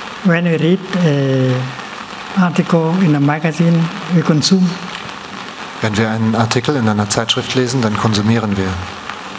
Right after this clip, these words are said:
Speaker 1: And the article might contain a lot of, uh, toxins like, uh,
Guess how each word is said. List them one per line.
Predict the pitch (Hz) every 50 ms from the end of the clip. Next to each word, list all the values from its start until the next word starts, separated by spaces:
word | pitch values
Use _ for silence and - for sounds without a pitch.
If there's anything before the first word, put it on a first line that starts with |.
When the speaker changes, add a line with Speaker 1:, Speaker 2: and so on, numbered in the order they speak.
| - - - - - - - - - 208
Speaker 1:
And | 170 160 156 151 143 147
the | 143 139 139 156 160
article | 180 180 170 180 170 - 180 180 180
might | 180 170 165 165 165
contain | - 165 160 143 - 156 165 160 160 160 156
a | 151
lot | 147 147 143 139 139 -
of, | 147 143 135 - - - -
uh, | 156 143 139 135 135 127 -
toxins | - 202 - - - - 185 165 160 165 151 - -
like, | 165 147 143 139 139 -
uh, | 135